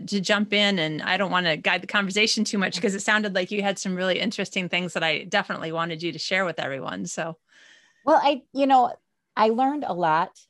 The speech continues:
Speaker 2: about myself, not just as a person, as a mom, as a wife,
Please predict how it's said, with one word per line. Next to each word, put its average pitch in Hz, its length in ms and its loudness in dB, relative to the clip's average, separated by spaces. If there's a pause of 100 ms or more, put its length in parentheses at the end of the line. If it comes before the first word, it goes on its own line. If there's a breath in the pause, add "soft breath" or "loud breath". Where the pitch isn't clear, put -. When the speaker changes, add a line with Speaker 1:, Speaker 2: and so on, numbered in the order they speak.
Speaker 2:
about 180 440 0
myself, 175 480 -4 (460)
not 240 240 0
just 240 320 -6
as 185 160 -2
a 185 80 0
person, 175 540 -4
as - 200 -6
a 190 60 2
mom, 165 300 2
as 165 100 -2
a 175 80 -4
wife, 160 320 2